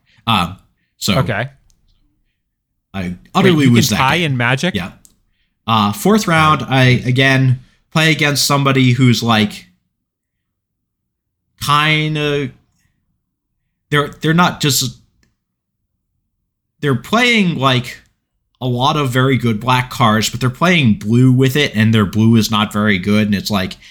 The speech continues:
Speaker 1: you probably should have been playing a different color in your pool, unless you had got,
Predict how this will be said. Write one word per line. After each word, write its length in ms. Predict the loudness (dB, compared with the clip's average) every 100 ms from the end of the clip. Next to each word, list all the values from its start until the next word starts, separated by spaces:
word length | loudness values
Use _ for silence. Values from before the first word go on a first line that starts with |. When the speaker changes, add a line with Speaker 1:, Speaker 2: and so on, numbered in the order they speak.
| -8
Speaker 1:
you 100 | -4
probably 380 | 0 2 4 2
should 260 | 2 0
have 80 | 0
been 180 | -2 -4
playing 280 | -2 -2 -2
a 40 |
different 320 | -6 -8 -8
color 280 | -4 -2 0
in 120 | -2
your 140 | -2 -4
pool, 480 | -2 -2 -2 -4 _ _ _ -6
unless 340 | 0 0 2
you 80 | 0
had 280 | 0 -4 -8 _
got, 320 | -6 -6 -8